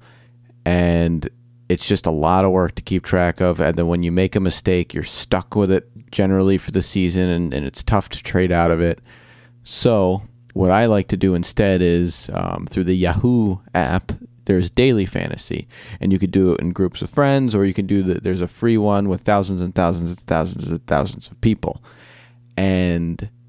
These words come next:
so lately on my weekly da-, daily fantasy, I have been crushing it, so much so that I won me a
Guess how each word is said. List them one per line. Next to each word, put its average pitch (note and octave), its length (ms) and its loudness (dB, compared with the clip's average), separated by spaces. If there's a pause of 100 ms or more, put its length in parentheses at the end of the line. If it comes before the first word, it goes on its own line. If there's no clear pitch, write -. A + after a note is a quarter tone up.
so G2 340 -2
lately F#2 640 2
on F2 220 0
my E2+ 180 2
weekly F#2+ 420 0
da-, F2+ 440 0
daily F#2 260 2
fantasy, G2 680 0 (520)
I D3+ 260 0 (100)
have G#2+ 520 0
been G2+ 340 2
crushing F#2+ 500 -2
it, E2+ 200 -4 (200)
so B2+ 340 0
much A2+ 180 2
so F2 520 0 (320)
that F#2+ 100 2
I A#2 220 4
won G2+ 360 2
me F2 360 2 (340)
a D#2+ 220 2